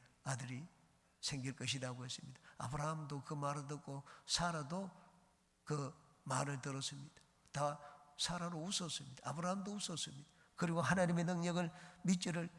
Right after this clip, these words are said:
않았습니다. 그런 아브라함과 사라에게 하나님이 이렇게 말씀을 하셨습니다.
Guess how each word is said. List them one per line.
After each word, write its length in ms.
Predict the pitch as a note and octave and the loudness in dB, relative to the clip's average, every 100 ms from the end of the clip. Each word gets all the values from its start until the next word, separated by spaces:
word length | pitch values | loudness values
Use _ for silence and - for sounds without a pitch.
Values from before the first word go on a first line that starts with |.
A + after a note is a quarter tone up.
| - - - | -20 -14 4
않았습니다. 580 | F3+ G3+ D#3+ B2+ - - - - | 6 6 4 0 -6 -12 -20 -2
그런 280 | F3 F3+ C#3 | 0 0 0
아브라함과 480 | C#3+ D3 D3+ C#3 | -2 0 0 0
사라에게 640 | C3+ D3 C#3+ C#3 C3+ D3 D3+ - - | 0 0 0 -2 -2 -6 -8 -16 -6
하나님이 440 | - C#3 C3+ B2+ C3 | 2 4 4 2 2
이렇게 300 | C#3+ C3+ F#3 | 0 0 2
말씀을 480 | E3 C3+ - C3+ | 4 4 2 0
하셨습니다. 680 | C3 B2 C#3+ - C3+ C3 B2+ | 0 -2 -2 -4 -4 -8 -12